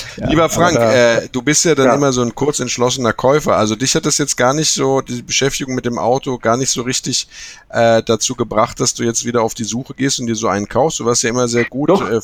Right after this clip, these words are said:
Speaker 3: doch.
Speaker 2: für
Speaker 3: Äh, doch, ich, ich schleiche sogar schon den zweiten, äh, Winter. Also der Winter ist ja jetzt so gut wie rum, aber schon den zweiten Winter in Folge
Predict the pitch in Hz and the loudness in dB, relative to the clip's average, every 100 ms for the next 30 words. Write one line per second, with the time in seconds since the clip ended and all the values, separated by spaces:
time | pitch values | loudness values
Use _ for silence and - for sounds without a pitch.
0 | - 139 120 110 - - - 131 131 131 | 2 0 2 -2 -4 -10 2 4 6 4
1 | - 160 175 147 - 135 - 127 175 190 | 2 2 2 2 0 2 2 4 4 4
2 | 165 151 147 147 151 151 135 135 131 110 | 4 4 2 4 4 4 4 4 2 2
3 | 123 - 170 156 151 127 123 113 160 175 | 2 4 2 4 2 4 4 4 4 4
4 | 170 127 123 117 139 151 - 135 135 131 | 4 4 2 4 4 4 4 2 4 2
5 | 143 - 120 135 165 127 127 - 143 139 | 2 4 4 4 4 4 4 4 4 2
6 | 127 117 139 175 135 160 170 135 120 127 | 2 2 2 2 2 2 2 2 2 4
7 | 156 160 | 4 2